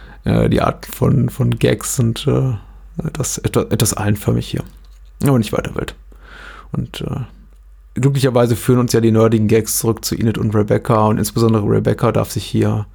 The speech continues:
so ein bisschen emanzipieren, was Schönes.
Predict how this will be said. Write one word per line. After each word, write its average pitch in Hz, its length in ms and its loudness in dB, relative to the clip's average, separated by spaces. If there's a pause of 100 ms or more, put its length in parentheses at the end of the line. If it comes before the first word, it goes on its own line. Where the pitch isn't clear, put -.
(840)
so - 140 0
ein 107 40 4
bisschen 127 260 0
emanzipieren, 127 720 2
was 147 100 0
Schönes. 185 560 0